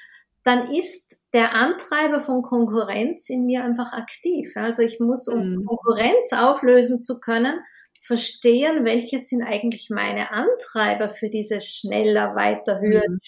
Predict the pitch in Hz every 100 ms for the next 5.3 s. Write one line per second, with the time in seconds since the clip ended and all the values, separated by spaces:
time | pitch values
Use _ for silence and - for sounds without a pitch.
0 | 208 208 - 202 - 190 190 - - -
1 | _ _ - 190 196 214 226 247 226 220
2 | 214 214 214 - 208 196 202 202 240 262
3 | 269 247 202 202 247 233 208 208 226 214
4 | 208 208 214 208 202 196 185 - 196 185
5 | 254 -